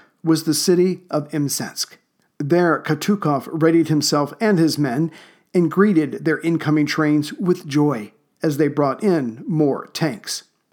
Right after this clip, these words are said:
Just before Orel fell on October third, Katukov had sent a few T thirty-fours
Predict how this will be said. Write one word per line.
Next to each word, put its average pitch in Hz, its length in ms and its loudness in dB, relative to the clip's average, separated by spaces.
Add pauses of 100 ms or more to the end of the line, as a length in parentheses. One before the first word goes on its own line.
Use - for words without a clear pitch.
(220)
Just 202 260 0
before 190 380 2
Orel 147 440 2
fell 131 480 -2
on 156 140 0
October 135 420 -2
third, 143 420 -2 (260)
Katukov 180 640 0 (140)
had 160 160 -2
sent 160 300 2
a 165 140 0
few 156 600 2
T 170 200 2
thirty-fours 143 760 -2